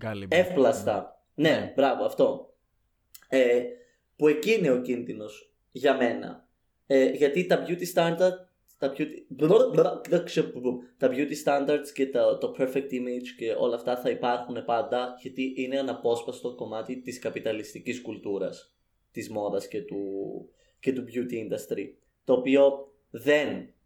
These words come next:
Speaker 2: θα σταματήσει να υπάρχει απλά, ξέρω εγώ, γιατί θα, δεν ξέρω, θα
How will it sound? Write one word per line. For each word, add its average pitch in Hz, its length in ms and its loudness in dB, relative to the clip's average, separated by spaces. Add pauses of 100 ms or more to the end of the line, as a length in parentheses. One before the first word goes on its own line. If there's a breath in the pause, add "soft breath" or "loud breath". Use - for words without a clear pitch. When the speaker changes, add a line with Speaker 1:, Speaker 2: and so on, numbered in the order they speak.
(280)
Speaker 2:
θα 120 180 -4
σταματήσει 107 640 -6
να 101 80 -8
υπάρχει 101 840 -8
απλά, 104 400 -2
ξέρω 101 260 -4
εγώ, 98 140 -2
γιατί 98 540 -8 (1200)
θα, 101 480 -4 (1300)
δεν 120 120 -4
ξέρω, 107 480 -4 (140)
θα 107 200 -10